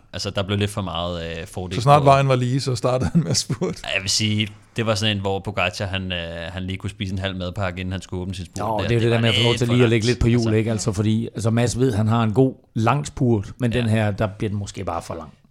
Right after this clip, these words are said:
Speaker 1: Det bliver lidt for langt, specielt fordi, at de har kørt et va-, han har kørt et vanvittigt hårdt, øh, V M i regnvejr, hundrede, nej, to hundrede og enoghalvfjerds kilometer. Han har været på, øh, og kørt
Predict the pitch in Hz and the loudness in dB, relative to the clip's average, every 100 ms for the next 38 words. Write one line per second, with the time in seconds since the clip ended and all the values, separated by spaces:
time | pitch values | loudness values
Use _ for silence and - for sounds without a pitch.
0 | - 107 113 120 123 117 110 101 101 - | -4 -2 2 2 2 0 0 0 -2 -6
1 | 104 120 120 107 98 95 90 90 87 95 | -2 -2 -4 -8 -6 -8 -8 -12 -8 -8
2 | 90 104 98 101 101 101 98 104 92 90 | -6 -6 -6 -4 -6 -6 -8 -6 -6 -2
3 | 110 135 123 - 104 85 87 92 95 104 | 0 0 -2 -2 -4 -4 -6 -10 -4 -2
4 | 110 113 98 87 95 98 - _ 101 90 | -2 -4 -6 -4 -6 -6 -10 _ -10 -8
5 | 87 90 117 104 98 101 - 104 95 95 | -6 -4 -2 -2 -4 -6 -8 -6 -6 -4
6 | 98 98 110 101 95 110 110 107 98 87 | -2 -2 -2 -4 -4 -4 0 0 -2 -4
7 | 92 90 - 107 101 98 104 101 101 95 | -6 -6 -4 -2 -2 -2 -2 -2 -2 -4
8 | - 98 95 101 98 95 - - _ - | -4 -6 -4 -2 -4 -6 -12 -20 _ -4
9 | 101 95 92 - 101 101 - 90 73 92 | -2 0 -4 -2 -4 -4 -6 -8 -6 -6
10 | 107 92 - | -4 -6 -8